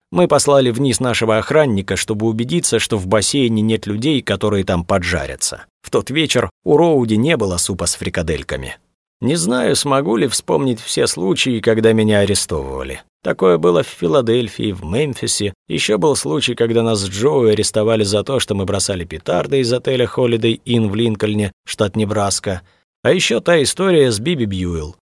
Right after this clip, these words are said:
Она была сногсшибательной моделью, которую я заметил и услышал одной ночью в клубе Нью-Йорка. Слава её, как и меня, опережала. И я был известной рок-звездой, а она девушкой рок-звёзд.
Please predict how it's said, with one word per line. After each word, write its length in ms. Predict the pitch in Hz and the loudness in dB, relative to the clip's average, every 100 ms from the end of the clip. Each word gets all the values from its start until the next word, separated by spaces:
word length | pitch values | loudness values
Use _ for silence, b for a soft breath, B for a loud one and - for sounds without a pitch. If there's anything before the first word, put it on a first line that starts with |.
| _ | _
Она 320 | 123 123 127 | -2 2 2
была 240 | 117 120 113 | 4 2 2
сногсшибательной 800 | 123 113 - 113 117 110 113 110 | -2 -4 -2 0 0 0 -2 0
моделью, 500 | 113 131 160 113 98 | 0 0 0 0 -2
которую 400 | 107 101 110 104 | -4 -2 -2 0
я 140 | 101 | 0
заметил 540 | 101 113 165 151 127 110 - | 0 0 0 0 -2 -4 -6
и 80 | 156 | -2
услышал 520 | 139 - 147 - 123 | -2 0 -2 -2 -2
одной 280 | 110 113 110 | -2 0 0
ночью 360 | 143 135 117 | 0 0 -2
в 60 | 110 | -4
клубе 260 | - 113 107 | -2 0 0
Нью-Йорка. 640 | 117 113 73 - 58 - _ _ _ _ | 0 0 -2 -6 -14 -16 _ _ _ _
Слава 480 | - - 190 214 160 | -8 -4 0 2 4
её, 460 | 135 117 113 160 | 2 2 0 0
как 220 | - 110 107 | 0 -2 -2
и 40 | |
меня, 360 | 98 95 131 120 | 0 0 0 -2
опережала. 720 | 95 85 85 80 80 65 53 _ _ - | -2 -4 -4 -4 -6 -8 -14 _ _ -4
И 80 | 120 | 0
я 260 | 127 165 | 4 4
был 200 | 156 151 | 4 4
известной 460 | 127 120 139 - 123 | 2 2 0 0 0
рок-звездой, 840 | 113 107 101 98 95 92 101 117 _ _ _ | 0 0 -4 -4 -2 0 2 0 _ _ _
а 160 | - 185 | 0 2
она 180 | 214 196 | 2 0
девушкой 600 | 110 117 113 - 113 104 | 2 2 0 -2 0 0
рок-звёзд. 680 | 104 95 98 98 95 - | -2 -4 -4 -6 -6 -10